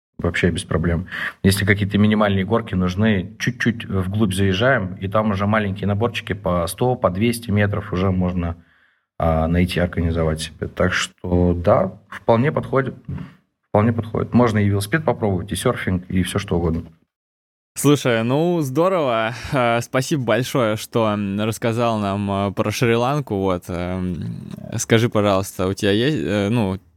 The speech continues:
Speaker 2: ты будешь какой-то Telegram-канал там заводить, э, с какими-то своими замечаниями или просто всех отправлять подписываться на твой инстик, чтобы они могли посмотреть, э, что да как там на районе?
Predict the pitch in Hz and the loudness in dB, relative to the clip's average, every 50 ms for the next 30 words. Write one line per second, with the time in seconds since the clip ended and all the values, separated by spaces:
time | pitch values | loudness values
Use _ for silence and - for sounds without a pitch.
0 | _ _ - - 104 - 131 147 - - 117 - 110 90 87 - - - 101 101 | _ _ -6 2 4 4 4 4 2 0 -4 -2 0 -2 -2 -4 -4 -2 -2 0
1 | 98 107 104 95 104 - 107 101 107 110 120 - 101 92 95 98 110 98 95 98 | 2 2 0 0 0 0 -2 0 0 -2 0 0 -2 -2 0 0 0 0 2 0
2 | 98 98 101 95 90 - - - 92 90 95 92 90 - - - - - 50 - | 0 0 -2 -2 -2 -4 -6 -4 -4 -2 0 0 0 -2 -2 -4 -4 -6 -6 -6
3 | - 78 104 - - 104 - 113 110 104 - - - - 110 104 101 101 101 107 | -4 -4 -4 -4 -4 -2 0 0 0 0 -2 -2 0 2 2 2 2 2 2 2
4 | 107 104 - 147 143 131 113 104 101 98 101 90 - 110 113 - - - 101 - | 2 2 2 0 0 0 0 2 2 2 2 2 2 0 0 0 0 -2 -2 0
5 | - 110 101 104 98 - - 101 104 104 98 - - 101 - - 110 - 113 104 | 0 -2 -2 -2 -4 -2 -2 0 0 0 0 -2 -4 -6 -2 -2 0 2 2 0
6 | - - 98 98 98 107 107 104 104 123 143 135 - 110 95 - - 110 98 95 | 0 0 -2 -2 0 2 2 4 4 4 2 0 -2 -4 -6 -4 -2 -2 0 2
7 | 95 95 101 104 104 - - - - - - - - 107 101 107 107 98 - 107 | 2 2 2 0 0 -2 -4 -10 -8 -8 -8 -4 -2 0 2 2 2 2 2 0
8 | - 117 107 101 107 - 110 113 123 123 - - - 98 98 98 98 98 98 98 | 0 0 0 0 0 2 2 2 0 0 -4 -6 -4 -2 -2 0 0 0 0 -2
9 | 95 95 101 98 - - 120 110 104 107 - - 104 101 - - 101 98 98 101 | -2 -2 -4 -4 0 2 2 2 2 0 0 2 0 0 0 -2 -2 -2 0 -2
10 | 98 104 101 104 101 95 95 95 92 101 104 | 0 0 0 0 0 0 0 -2 -2 -4 -6